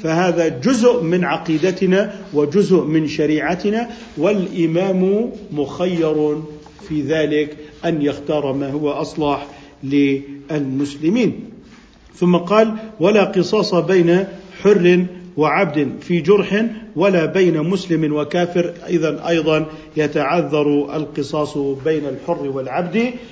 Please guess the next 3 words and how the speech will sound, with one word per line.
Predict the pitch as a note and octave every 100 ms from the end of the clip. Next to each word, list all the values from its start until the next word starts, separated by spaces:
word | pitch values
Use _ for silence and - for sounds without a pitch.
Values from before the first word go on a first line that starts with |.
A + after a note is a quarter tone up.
| -
والمسلم | E3 E3 D3 G#3 G#3+ E3 D3+ C#3+
والكافر | C3+ C3 B2 E3 G3 F#3+ F3+ F3+ G#3 G#3 - - - -
لعدم | C#3+ D#3+ D#3+ E3 E3 - C#3+ C#3+ C#3+ C#3 D3+ F#3 E3+ D#3+ D#3 D3+